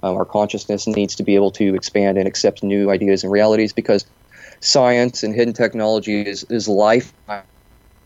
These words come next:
and civilizations away and ahead of what we really think that we have right now. Uh, you can thank all the secret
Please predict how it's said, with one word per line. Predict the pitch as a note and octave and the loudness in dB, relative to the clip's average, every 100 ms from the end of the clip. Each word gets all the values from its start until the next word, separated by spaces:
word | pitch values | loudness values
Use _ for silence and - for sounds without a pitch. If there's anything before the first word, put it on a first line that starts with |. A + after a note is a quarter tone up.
| _ _ _ _ _ _ _ - | _ _ _ _ _ _ _ -14
and | G2+ G2+ G2+ | -12 -10 -8
civilizations | - - C3 C#3+ G#2+ A#2+ A#2 - - - | -6 -6 -2 0 2 0 -2 -6 -6 -2
away | G#2+ G2+ A2 A#2 G2+ | 0 2 4 4 2
and | G#2 G2+ G2+ | -2 -6 -6
ahead | A2+ B2 A#2 | -6 0 0
of | G2 | 2
what | G#2 G#2 | 2 0
we | G#2+ | 0
really | G2+ G2+ | -2 -2
think | G2 G2+ G2 | 0 -2 -2
that | - | -2
we | G2 | 0
have | G2 F#2+ | 0 0
right | G2 G#2 | 0 0
now. | G#2 A2 - - - - - - | 0 0 -2 -20 -20 -20 -18 -12
Uh, | - F#2 | -10 -8
you | G2 | -6
can | G2+ | -6
thank | F#2 G2 F#2+ | -2 -2 0
all | F#2+ F#2+ | -2 -2
the | F#2 F#2 - _ | -2 -6 -12 _
secret | - A#2+ | -6 -6